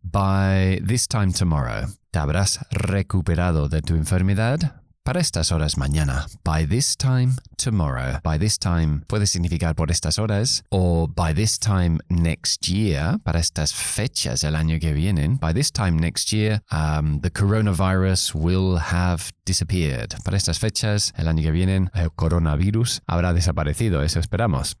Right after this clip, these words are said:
Okay, y el idiom de hoy es to get the hang of something. Get the hang, hang como colgar. To get the hang of something significa comprenderlo y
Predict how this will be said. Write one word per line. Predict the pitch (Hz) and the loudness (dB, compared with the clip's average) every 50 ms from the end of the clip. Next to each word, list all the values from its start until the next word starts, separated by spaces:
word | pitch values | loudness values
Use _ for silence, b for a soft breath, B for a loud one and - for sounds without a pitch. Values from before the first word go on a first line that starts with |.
| - | -4
Okay, | - 110 - 175 151 82 69 65 64 - - | -4 -2 -2 0 0 0 -2 -2 -4 -8 -4
y | - 92 90 92 92 | -2 0 2 4 4
el | 87 82 - - | 2 2 0 0
idiom | 123 110 98 113 107 95 92 85 | 0 0 2 2 2 4 4 2
de | 80 78 - - | 2 0 0 0
hoy | - 85 85 80 80 95 123 143 - | 0 2 2 4 4 2 2 0 0
es | - 101 110 131 151 - - - - - | 0 0 2 2 0 0 -2 -4 -4 -6
to | - - - 98 90 82 78 71 65 73 | -6 -2 0 2 2 4 2 0 -2 0
get | - 98 135 147 - - - - - - | 0 0 0 0 -2 -6 -12 -12 -10 -8
the | 98 90 80 73 - - - | -4 -2 -2 -2 -2 -2 0
hang | 117 117 123 123 123 120 120 123 131 - _ - | 0 2 2 2 2 2 2 2 0 -2 _ -2
of | - 92 92 95 92 90 92 - - - - - | 0 2 2 4 2 2 0 -2 -6 -8 -12 -8
something. | - - - - 98 95 95 87 - 90 71 62 57 - - 80 - - - _ - 113 | -6 -4 -2 0 0 0 0 0 0 -2 -2 -2 -2 -4 -6 -8 -10 -12 -20 _ -6 -6
Get | 117 - - | -6 -4 -2
the | - | -4
hang, | 101 78 - 110 113 110 90 71 67 62 60 60 71 - - | -4 -2 0 -2 0 0 0 0 -2 -2 -4 -6 -6 -8 -8
hang | - - 92 92 98 104 117 - | -6 -2 0 0 2 0 0 0
como | - 82 71 69 69 67 67 69 - | -2 -2 0 0 0 0 -2 -4 -2
colgar. | - 80 76 80 110 160 127 76 - - - - | -2 0 0 0 0 0 0 -2 -4 -6 -4 -2
To | 123 117 | -2 -2
get | 156 165 | -2 -2
the | - 85 | -2 -4
hang | - - 123 131 139 123 101 90 87 85 | -2 -2 -2 0 0 0 0 0 0 0
of | - - 90 80 | 0 -2 -2 -2
something | - - - - 98 104 104 104 - 98 85 78 78 76 - | -2 -4 -4 -2 -2 -2 -2 -2 -2 -2 0 0 0 -2 -2
significa | - - - 82 87 101 107 117 98 92 101 98 95 90 - - - | -4 -4 -4 -2 -2 -2 -2 -2 -2 0 0 0 0 -2 -4 -6 -4
comprenderlo | - 82 73 - - 73 71 78 107 139 147 123 98 95 113 - | -2 0 0 0 0 0 2 0 0 0 0 0 0 0 0 -2
y | - 101 95 90 87 87 | -2 0 0 2 2 0